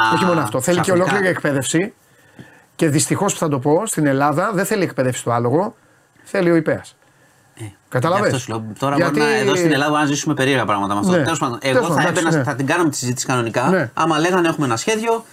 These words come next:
Speaker 2: είναι αυτό», αλλά
Speaker 1: Ναι.
Speaker 2: τώρα έγινε αυτό. Λοιπόν,
Speaker 1: Οκ, έλα, εντάξει,
Speaker 2: πρόσεξε.
Speaker 1: εντάξει.
Speaker 2: Α, πάει αυτό, πάει αυτό με τα
Speaker 1: Ναι.
Speaker 2: άλογα.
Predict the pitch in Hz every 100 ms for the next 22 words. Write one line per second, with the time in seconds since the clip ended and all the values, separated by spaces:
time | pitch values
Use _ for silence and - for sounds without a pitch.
0 | - - 135 107 - 220 220 - 180 160
1 | 214 202 175 135 101 120 185 175 - -
2 | 277 180 226 202 220 220 165 - 95 -
3 | 160 - 202 151 110 82 80 156 143 127
4 | 104 95 92 87